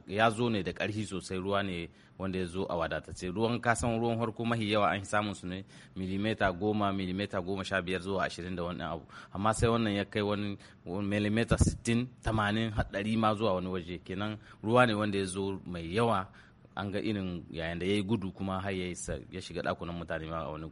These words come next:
a wani ɓangare. Wato ruwa ne ya zo a wadatacce,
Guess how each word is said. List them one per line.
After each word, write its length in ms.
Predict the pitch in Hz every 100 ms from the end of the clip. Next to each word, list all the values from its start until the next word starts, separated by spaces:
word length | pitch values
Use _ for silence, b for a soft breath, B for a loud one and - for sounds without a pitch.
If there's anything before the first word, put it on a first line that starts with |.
| -
a 60 | 78
wani 260 | 78 80 - -
ɓangare. 380 | 82 92 90 - B B -
Wato 260 | 82 - 90
ruwa 220 | 104 117
ne 100 | 104
ya 60 | 98
zo 140 | 92
a 80 | -
wadatacce, 720 | 85 80 78 80 76 120 139